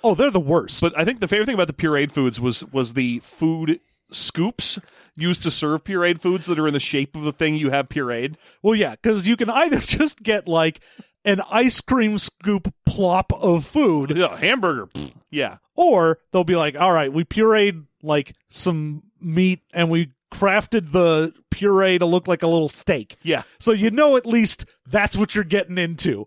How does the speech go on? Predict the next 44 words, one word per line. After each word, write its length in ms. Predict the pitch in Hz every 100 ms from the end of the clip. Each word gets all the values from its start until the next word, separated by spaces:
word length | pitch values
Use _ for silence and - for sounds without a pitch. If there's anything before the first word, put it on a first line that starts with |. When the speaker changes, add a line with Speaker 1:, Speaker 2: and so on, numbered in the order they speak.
| _
Speaker 2:
Yeah. 200 | 151 120
Speaker 1:
We, 140 | 190 - _ -
we 80 |
took 200 | 196 294
some 140 | - 165
corn, 460 | - 240 240 226
pureed 400 | - 254 226 220
it, 120 | 214 -
and 80 |
then 80 | 190
we 80 | 190
put 180 | - 208
it 60 | 202
in 60 |
a 60 | 196
little 380 | 180 180 165 147 _ _ _
thing 300 | - 214 190
that 100 | 180
makes 220 | 185 185
it 80 | 170
look 180 | 185 -
like 220 | 180 -
corn. 460 | - 185 131 104 82 -
Speaker 2:
Now, 120 | 160
have 120 | 160
you 160 | 165 269
ever 120 | 254
been 160 | 208 208
in 80 | 196
the 100 | 170
hospital 400 | 165 160 170 151
long 200 | 139 143
enough 200 | 139 135
to 60 | 143
have 100 | 123
to 80 | 135
go 180 | 139
on 140 | 127 127
to 80 | 120
any 100 | 127
kind 180 | 131
of 60 | 117
hospital 460 | 147 127 - 139 110
diet? 400 | 113 101 120